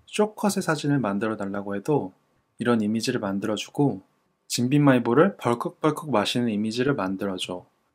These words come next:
이런 요청을 하면 이러한 상황에 맞는 사진을 만들어주는 걸 볼 수 있습니다. 그리고 탄산이 올라와 짜릿해하는 표정을 만들어줘, 이런 이미지도 만들어 봤습니다.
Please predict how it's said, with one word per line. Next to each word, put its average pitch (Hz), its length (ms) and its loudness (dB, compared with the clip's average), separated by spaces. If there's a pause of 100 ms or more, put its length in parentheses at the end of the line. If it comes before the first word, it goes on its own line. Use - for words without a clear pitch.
(120)
이런 120 220 0
요청을 120 380 -2
하면 139 440 0 (420)
이러한 131 440 2 (440)
상황에 190 440 6
맞는 131 500 2 (420)
사진을 151 520 2
만들어주는 107 600 0
걸 156 200 0
볼 110 160 -4
수 - 140 -4
있습니다. 90 560 -8 (480)
그리고 131 180 -2
탄산이 196 480 4
올라와 120 400 4
짜릿해하는 180 640 2
표정을 123 580 0
만들어줘, 104 680 -4 (420)
이런 127 260 2
이미지도 107 560 -2
만들어 104 420 -2
봤습니다. - 540 -8